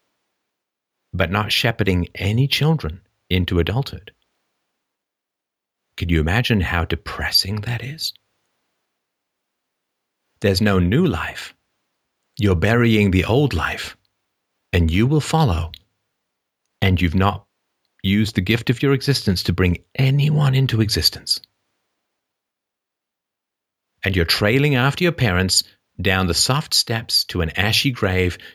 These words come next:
to nothingness. Because when you don't have children, and you don't do something important in the world, right?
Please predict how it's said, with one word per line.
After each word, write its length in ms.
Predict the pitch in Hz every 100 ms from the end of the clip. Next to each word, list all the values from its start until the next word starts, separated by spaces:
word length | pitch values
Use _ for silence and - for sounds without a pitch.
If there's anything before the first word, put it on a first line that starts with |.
| _ -
to 360 | - 92 82 - _
nothingness. 840 | 87 82 - - - - - - - _ _ _ _ _ _ _ _ _ _ _ _ _ _ _ _ _ _ -
Because 260 | 123 135 147
when 100 | 151
you 120 | 131
don't 200 | 165 185
have 220 | 160 -
children, 520 | - 196 240 104 98 - _ _ _ _ _ _ _ _ _ _ _ _ _ _ _ _ _ -
and 120 | 113
you 60 | 104
don't 220 | 117 110
do 100 | 110
something 340 | 110 101 92
important 460 | 90 85 104 92 85
in 100 | 87
the 80 | 80
world, 340 | 78 - - -
right? 180 | 85